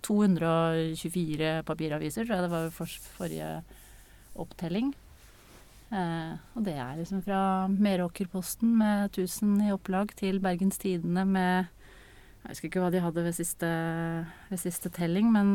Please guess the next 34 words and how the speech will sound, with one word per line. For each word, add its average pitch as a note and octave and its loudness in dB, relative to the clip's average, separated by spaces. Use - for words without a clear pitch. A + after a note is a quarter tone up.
eh, G3 4
eh, F3 -2
men F#3+ -2
de F#3+ 0
har F3+ 0
en F#3+ 4
helt E3+ 0
annen, E3 2
eh, E3+ 0
en E3+ 0
helt E3+ -2
annen, D#3+ -2
eh, D#3 -4
spredning. F#3 0
Sytti F3+ -4
tusen, A3 0
tror D#3 -2
jeg D3 -8
var, D3+ -8
eh, D3 -6
Bergens D3 -8
Tidende C#3 -8
forrige - -10
gang. - -18
Og F#3 6
hundre G3 8
og F#3 8
nitti F3 4
tusen F3+ 2
lesere E3 2
digitalt, D#3+ 0
og D#3+ 0
mobildekning D#3+ -2
på E3 -2